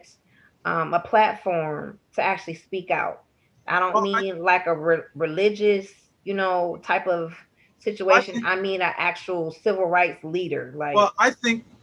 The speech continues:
Speaker 2: it's not so much a focal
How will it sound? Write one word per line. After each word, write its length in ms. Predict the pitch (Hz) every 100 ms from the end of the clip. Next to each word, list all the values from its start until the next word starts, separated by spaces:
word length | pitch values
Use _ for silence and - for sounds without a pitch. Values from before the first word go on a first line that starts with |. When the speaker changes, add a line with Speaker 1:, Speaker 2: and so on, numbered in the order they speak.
| - -
Speaker 2:
it's 180 | 196 247
not 220 | 277 294
so 120 | 254
much 540 | 240 226 220 - - - _ _ _ _ _ _ _ _ _ _ _ _ _
a 340 | 185 160 147 135
focal 920 | - - - 226 233 226 180 160